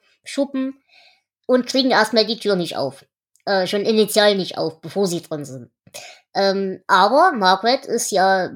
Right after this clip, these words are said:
ein starkes Mädel und schafft es dann letzten Endes mit einem Stemmeisen die Tür auch wieder aufzukriegen.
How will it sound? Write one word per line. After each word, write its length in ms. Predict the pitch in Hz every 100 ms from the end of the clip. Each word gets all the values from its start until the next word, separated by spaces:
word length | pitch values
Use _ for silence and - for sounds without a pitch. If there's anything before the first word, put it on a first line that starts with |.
| 208
ein 300 | 202 190 185
starkes 420 | - - 180 180 185
Mädel 240 | 202 302 370 _ _ _ _ -
und 280 | 247 262 -
schafft 240 | 240 247
es 140 | 262
dann 160 | 226 226
letzten 300 | 226 226 226
Endes 320 | 202 214 208
mit 200 | 208 208
einem 500 | 208 196 202 196 156 180
Stemmeisen 680 | 208 196 - 190 185 190
die 140 | 180 170
Tür 180 | 190
auch 120 | 175 170
wieder 160 | 147
aufzukriegen. 640 | 226 285 - 277 277 277